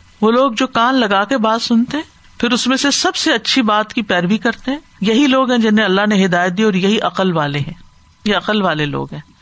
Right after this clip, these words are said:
پرائیورٹائز کرنا، مثلا ایک دن میں آپ پانچ باتیں سیکھ، جیسے کل کی کلاس میں ہم نے کئی اصول سیکھے تھے، تو اس میں ضروری نہیں کہ سارے پانچ آپ سے ریلیونٹ ہو، یا ضروری نہیں کہ کل ہی کے دن میں وہ پانچ پورے کر لیں،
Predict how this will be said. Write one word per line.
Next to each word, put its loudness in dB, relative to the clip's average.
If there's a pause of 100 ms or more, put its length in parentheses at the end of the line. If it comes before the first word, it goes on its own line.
(680)
پرائیورٹائز 0
کرنا، -6 (680)
مثلا 0
ایک 0
دن 0
میں 2
آپ 0 (260)
پانچ 2
باتیں -2
سیکھ، -4
جیسے -2
کل -2
کی -4
کلاس -2
میں 2
ہم 0
نے 0
کئی 2
اصول 0
سیکھے -6
تھے، -14 (420)
تو 0 (260)
اس -2
میں 2
ضروری 2
نہیں 2
کہ -2
سارے 0
پانچ 0
آپ 0
سے -2
ریلیونٹ 0
ہو، 0
یا 2
ضروری 0
نہیں 0
کہ 0 (220)
کل 0
ہی 4
کے 2
دن 0
میں 0
وہ 0
پانچ -2
پورے 0
کر -2
لیں، -4